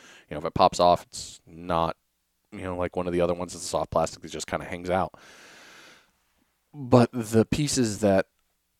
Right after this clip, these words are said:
helped me with Fish Bites and learning about their stuff, though I knew it,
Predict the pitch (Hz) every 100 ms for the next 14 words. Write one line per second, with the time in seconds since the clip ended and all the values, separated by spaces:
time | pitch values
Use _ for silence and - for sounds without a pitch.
0 | _ - 127 123 117 104 - 135 - 92
1 | 87 - - - - - 110 98 95 95
2 | 92 92 - 92 85 101 92 - 98 92
3 | 82 90 101 87